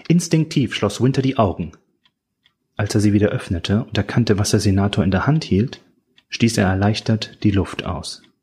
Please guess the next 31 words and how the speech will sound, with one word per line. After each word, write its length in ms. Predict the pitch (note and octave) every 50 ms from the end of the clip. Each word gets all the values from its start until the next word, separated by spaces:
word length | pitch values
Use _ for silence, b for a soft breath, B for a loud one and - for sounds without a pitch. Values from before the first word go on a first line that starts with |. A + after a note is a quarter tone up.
| _ _ _ -
Es 200 | A#2 G#2+ - A2
war 140 | G#2 G#2+
nur 300 | G#2+ G#2+ A2+ C3+ C#3 -
eine 180 | - B2 B2+ -
Akte. 400 | G2 F#2 - - - - D2+ - _ _ _ _ _ B B B B B B
Stumm 460 | B - - - - A#2 B2 C3+ C3+
reichte 460 | - - - G2+ G#2 A#2+ - - G2+ F#2
der 100 | F#2 E2+
Senator 440 | F2 E2+ F2 F2+ F2+ G2 - G#2
sie 160 | F#2 G#2 G#2 G2+
Winters. 560 | G2 E2+ D#2 - D2+ D2 - - - _ _ _ b b b b b b
Dieser 280 | A2 G#2 F#2+ F#2+ F#2 F2+
nahm 280 | E2+ E2+ E2+ E2+ E2+ F2+
sie, 300 | - - A2+ C3 D#3+ - _ _ _ _ _ _ _ _
schlug 340 | - - - A2 G#2 - -
die 180 | - G2+ -
erste 280 | - G2+ - - G#2 F#2+
Seite 420 | E2 E2+ E2 E2 - - - -
auf, 140 | A#2 B2 C#3 - - _ _ _ _ _ _ _ _ _ _ _ _ _
hielt 380 | - A2+ G#2 G#2 G2+ G#2 - _ -
inne 360 | C3 C3+ A#2 F#2 G2+ C3 D#3+ _ _ _ _ _ _ _ _ _ _ _ _ _ _ _ _ - -
und 140 | G#2 G2 -
las 260 | G#2 A2+ A2+ B2 -
es 140 | C3 - -
noch 100 | B2+ -
ein 140 | - A2+ G#2+
zweites 680 | - - G2 F#2+ G#2 - C#3 C3+ C3+ - - - - -
und 100 | - -
ein 60 | A#2+
drittes 340 | A2+ A#2 A#2 - F#2+ - -
Mal. 340 | F#2+ E2+ D#2 D#2 D2 -